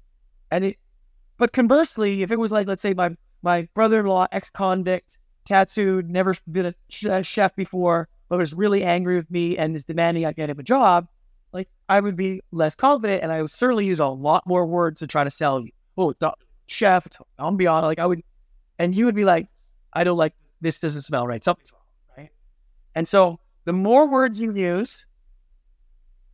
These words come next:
versus the less words is inversely proportional to how confident you are, and your audience knows this.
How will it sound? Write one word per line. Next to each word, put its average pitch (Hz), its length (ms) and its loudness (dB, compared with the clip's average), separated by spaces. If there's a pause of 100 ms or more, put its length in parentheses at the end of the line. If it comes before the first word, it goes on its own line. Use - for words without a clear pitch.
(640)
versus 196 460 2 (300)
the 185 80 -2
less 233 200 4
words 190 240 -2
is 185 180 -4 (100)
inversely 208 500 2
proportional 208 480 -2
to 185 60 0
how 175 100 4
confident 180 420 0
you 147 140 -2
are, 131 200 -2
and 170 140 0
your 175 220 0
audience 190 500 0
knows 165 360 0
this. - 240 -20